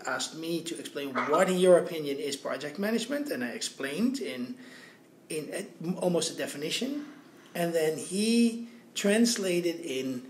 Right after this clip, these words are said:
"How do you think our people from Cowichan would go to the Fraser River, go fishing, and do you think they just threw everything in their canoes and started paddling?" No, they prepared for it for half a year. And we would look at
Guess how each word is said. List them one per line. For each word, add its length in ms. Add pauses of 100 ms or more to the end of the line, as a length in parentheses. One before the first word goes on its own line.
(400)
"How 260
do 80
you 120
think 440
our 140
people 360
from 220
Cowichan 460
would 160
go 160
to 120
the 100
Fraser 360
River, 400 (220)
go 160
fishing, 680 (340)
and 360
do 80
you 140
think 220
they 120
just 240 (800)
threw 480
everything 400
in 80
their 100
canoes 380
and 80
started 320
paddling?" 420 (160)
No, 300
they 100
prepared 460
for 160
it 100
for 140
half 320
a 40
year. 320 (420)
And 180
we 80
would 200
look 200
at 240